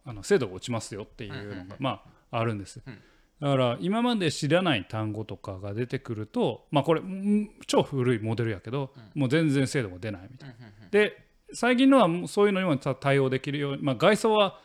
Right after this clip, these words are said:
Speaker 1: や-、にはやっぱ弱いんやけれども、ある程度こう、ん、できてるみたいな。
Speaker 2: うーん。
Speaker 1: で、えっと、非常に精度のいいモデルはもうWikipedia何百万語を一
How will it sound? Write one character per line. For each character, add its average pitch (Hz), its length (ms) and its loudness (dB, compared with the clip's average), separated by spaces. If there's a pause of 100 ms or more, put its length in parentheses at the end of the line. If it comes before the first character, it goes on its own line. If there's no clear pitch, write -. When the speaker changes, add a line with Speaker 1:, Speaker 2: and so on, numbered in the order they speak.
(140)
Speaker 1:
や-、 180 120 4
に 196 160 -2
は 165 60 0
や 123 100 2
っ - 40 -10
ぱ 117 80 -8
弱 180 320 2
い 170 80 0
ん - 20 2
や 110 140 -2
け 113 160 -8
れ 98 80 -10
ど 101 100 -10
も、 196 300 -4 (320)
あ 165 120 2
る 151 100 -2
程 135 180 0
度 147 180 -2
こ 107 340 -10
う、 - 840 -20
ん、 143 120 -8 (180)
で 131 100 -2
き - 100 -10
て 107 100 -16
る - 100 -20
み - 80 -20
た - 80 -20
い - 60 -20 (100)
な。 127 60 -18
Speaker 2:
う 120 40 -18 (480)
ー 156 40 -4
ん。 - 20 0
Speaker 1:
で、 151 260 4 (1040)
え 123 140 -4
っ 110 40 -4
と、 110 440 -6 (600)
非 208 160 -2
常 254 120 2
に 240 140 4
精 247 200 6
度 185 120 2
の 143 100 4
い 139 60 4
い 127 40 4
モ 123 140 2
デ 131 100 2
ル 131 140 0
は 156 160 2
も 120 240 -2
う 127 60 -4
Wikipedia 196 680 -2
何 143 420 -4
百 220 280 0
万 226 240 2
語 113 100 -6
を 101 80 -6
一 - 80 -12